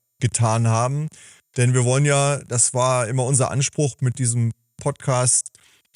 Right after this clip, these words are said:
Inspiration dafür geben, Dinge besser zu machen, sich mit den relevanten Themen zu beschäftigen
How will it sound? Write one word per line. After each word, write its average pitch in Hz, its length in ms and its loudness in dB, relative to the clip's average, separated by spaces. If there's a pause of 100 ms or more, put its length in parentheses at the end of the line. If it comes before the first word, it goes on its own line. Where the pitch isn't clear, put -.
(240)
Inspiration 151 1000 2
dafür 127 340 0
geben, 135 540 0
Dinge 131 260 2
besser 135 380 2
zu - 160 2
machen, 135 420 0
sich 120 220 -2
mit 127 160 -2
den 120 140 2
relevanten 120 480 0
Themen 131 340 0
zu - 160 -2
beschäftigen 131 840 -2